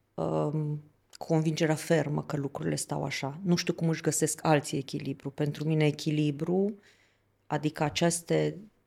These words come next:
balanțe, această balanță cu talerele ei, pe de o parte adevărul și căutarea adevărului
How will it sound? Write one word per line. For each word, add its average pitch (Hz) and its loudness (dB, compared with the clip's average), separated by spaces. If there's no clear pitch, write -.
balanțe, 156 6
această 160 0
balanță 156 4
cu 156 -4
talerele 151 4
ei, 147 4
pe 151 0
de 139 0
o 143 2
parte 151 6
adevărul 143 2
și - -6
căutarea 156 2
adevărului 139 -2